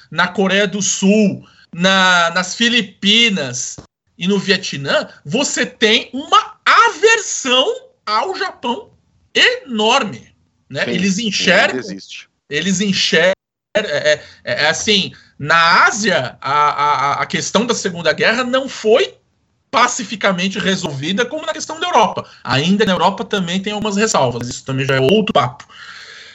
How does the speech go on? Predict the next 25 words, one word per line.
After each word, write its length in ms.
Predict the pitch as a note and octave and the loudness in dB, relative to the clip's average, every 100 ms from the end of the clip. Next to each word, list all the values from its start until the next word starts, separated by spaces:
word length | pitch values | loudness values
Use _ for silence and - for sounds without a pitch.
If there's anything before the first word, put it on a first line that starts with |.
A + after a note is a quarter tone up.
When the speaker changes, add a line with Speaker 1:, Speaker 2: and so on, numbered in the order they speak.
| _ C#3 | _ -8
Speaker 1:
Então, 440 | B2+ D3+ F3+ G#3 | 0 2 4 4
é, 60 | F#3 | 2
é, 800 | D3+ D#3 D3+ C#3+ C#3 C#3 C#3 C#3 - | 2 4 2 0 0 0 0 0 -2
é 80 | C#3+ | -2
difícil 760 | D3 F#3+ - C4 F#4 F#4+ G#3 | 0 -2 2 2 2 0 -2
ainda, 380 | D#3+ D#3 D#3 D3+ | 0 -2 -4 -6
são, 260 | - F#3+ F#3+ | -4 -4 -2
são 220 | - F#3+ | -2 -2
cicatrizes 840 | - A3 - G3 G#3 A#3 A#3 G#3 | -2 -2 -2 -2 0 0 0 0
muito 560 | F#3 G3+ A3+ D#4+ - A3 | 2 2 2 -2 -6 -4
profundas. 880 | A#3 G3+ - A3+ A3 D#3 A#2+ - - - - - - | 2 2 0 -2 -2 -2 -6 -10 -14 -20 -20 -20 -2
E 240 | F#3+ G#3 | 2 2
como 260 | G3 B3+ D#4+ | 0 -2 -2
você 180 | D4+ D#4 | -4 -6
falou, 460 | - C4+ A3 F#3+ | -4 0 2 0
né, 300 | D#3+ F3+ C4 - _ - - | 2 0 -2 -8 _ -18 -10
os 120 | D#3+ | -4
historiadores 680 | G3 A3 G3+ G3+ G3+ B3 A3 | -2 2 2 2 2 2 0
divergem 520 | A3 F#3 A3 A#3+ A#3 | -2 0 0 0 -2
muito 420 | G#3+ C4+ D#4+ A3 | -2 -2 -2 -6
sobre 440 | G3+ G3+ G3 F3 D#3+ | -2 0 0 0 -2
os 380 | D3+ C3+ C#3 | -2 -4 -6
mortos 540 | C#3+ E3 F#3 F3+ D3 C#3 | 0 4 4 2 -8 -8
em 80 | C#3 | -6
Nanquim, 340 | C3 B2+ | -6 -6